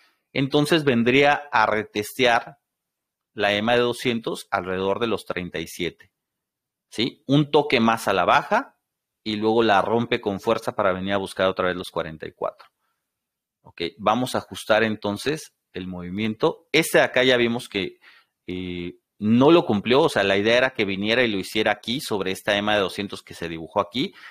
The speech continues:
Esto ya no lo hizo, ¿ok? Esta ema de doscientos ya no existe, no lo continuó de esa forma.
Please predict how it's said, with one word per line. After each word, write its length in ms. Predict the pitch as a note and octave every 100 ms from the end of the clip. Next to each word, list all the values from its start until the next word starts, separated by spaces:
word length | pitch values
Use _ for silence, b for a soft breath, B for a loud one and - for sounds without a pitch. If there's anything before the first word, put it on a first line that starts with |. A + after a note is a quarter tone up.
| B -
Esto 240 | F#2+ -
ya 180 | G2+ G2
no 120 | G2
lo 160 | F#2 E2+
hizo, 480 | G#2 - E3 - _ _ _ _ _ _ _ _
¿ok? 180 | G#2 G2+ A2+ -
Esta 280 | G#2+ G#2+ A2
ema 180 | G#2+ G#2
de 60 |
doscientos 420 | F#2 E2 G#2 - F2
ya 140 | F#2+
no 100 | G2
existe, 640 | F#2 - F#2+ - - B3 _ _ _ _ -
no 260 | F#2+ G#2
lo 120 | C3 A#2+
continuó 460 | F#2+ F2+ F2 F#2+
de 60 | G#2
esa 160 | G2+
forma. 560 | F2+ F#2+ F2 F#2 - _